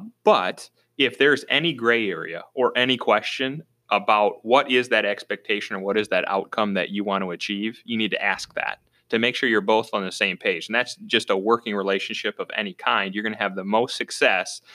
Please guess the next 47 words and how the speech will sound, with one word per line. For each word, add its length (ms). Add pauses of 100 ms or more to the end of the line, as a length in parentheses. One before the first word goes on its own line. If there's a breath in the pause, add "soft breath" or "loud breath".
(120 soft breath)
if 240
both 280
of 100
you 120
have 220
the 80
same 340 (100)
end 340
game 340
in 140
mind, 380 (240 soft breath)
which 240
brings 280
me 120
into 180
my 160
next 300
question, 560 (300 soft breath)
which 200
relates 380
around 440 (380)
goals. 540 (260)
You 140
need 160
to 80
make 400
sure 320
that 160
they're 160
structuring 800
anything 520
with 180
your 100
finances. 720 (220 soft breath)
If 140
you're 80
going 260
into 180
a 60
meeting 340
and 80
they're 140
immediately 560
pulling 340
out 140
a 40
product 580